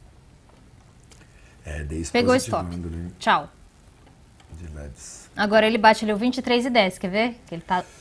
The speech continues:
Speaker 2: ó, tá mestre em fazer isso.
Speaker 1: Ah, mas é isso, né? O valor é campeão. Ah, mas é isso, você foi pra continuidade, Martinho, não tem, tem um suporte ali, ach-, achei que tava um pouco baixo, mas tinha espaço. Ainda tem uma perna de baixo aí, né?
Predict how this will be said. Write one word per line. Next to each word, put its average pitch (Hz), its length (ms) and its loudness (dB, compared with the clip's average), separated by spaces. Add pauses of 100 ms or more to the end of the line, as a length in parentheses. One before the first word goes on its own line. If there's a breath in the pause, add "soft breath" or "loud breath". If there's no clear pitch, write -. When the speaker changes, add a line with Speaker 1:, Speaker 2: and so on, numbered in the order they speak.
(100)
Speaker 2:
ó, 254 220 8
tá - 200 6
mestre 247 420 4
em 208 40 4
fazer 208 280 4
isso. 170 320 -2
Speaker 1:
Ah, 110 240 2
mas 90 220 -6
é 113 100 -4
isso, 92 220 -6
né? 85 100 -8 (420)
O - 120 -14
valor 101 180 -4
é 107 40 -4
campeão. 92 460 -6 (1300)
Ah, - 800 -20
mas 113 160 -4
é 269 120 0
isso, 160 140 4
você 139 60 -4
foi 156 120 -4
pra 175 120 0
continuidade, 185 880 0
Martinho, 131 340 -6
não 120 160 -6
tem, 131 240 -6
tem 139 120 -6
um 165 60 -4
suporte 139 560 -4
ali, 123 160 -2
ach-, - 180 -4
achei 135 200 -8
que 135 60 -14
tava 135 160 -4
um 131 40 -8
pouco - 260 -6
baixo, 143 420 2
mas 131 120 -4
tinha 185 140 -8
espaço. 185 440 2 (500 loud breath)
Ainda 185 280 0
tem 220 140 0
uma 175 160 2
perna 120 280 -2
de 120 80 -6
baixo 107 340 -8
aí, 98 80 -10
né? 110 180 -8